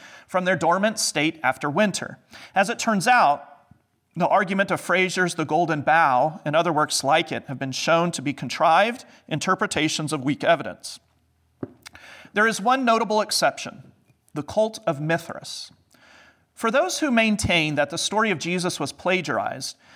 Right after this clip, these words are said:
it is most ci-, it is the most cited example. Mithras was a Persian, Iranian god who was said to be born of a virgin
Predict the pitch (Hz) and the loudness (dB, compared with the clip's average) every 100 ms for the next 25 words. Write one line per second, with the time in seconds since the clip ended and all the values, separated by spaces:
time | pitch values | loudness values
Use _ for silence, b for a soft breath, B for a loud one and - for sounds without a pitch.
0 | b 170 196 185 220 269 - 175 185 175 | b -2 -2 2 2 2 0 2 2 0
1 | 170 247 202 202 170 170 156 - 170 - | -2 0 -2 -2 0 0 0 -2 -4 0
2 | 135 127 131 127 127 143 127 - _ B | 0 0 -6 -6 -2 -2 -2 -10 _ B
3 | B B 175 240 262 269 269 208 180 127 | B B 0 0 2 0 0 -2 -2 -4
4 | - 180 190 143 123 180 - 139 151 160 | -2 0 0 0 -6 -8 -2 0 2 0
5 | 175 202 214 214 139 131 107 113 156 B | 0 -2 -2 -6 -2 0 2 0 -2 B
6 | B B 190 202 196 - 240 220 226 285 | B B -2 0 0 2 2 2 -2 -2
7 | 196 180 190 190 202 156 202 226 135 90 | 0 0 2 2 0 0 2 2 0 -10
8 | 90 131 | -12 -18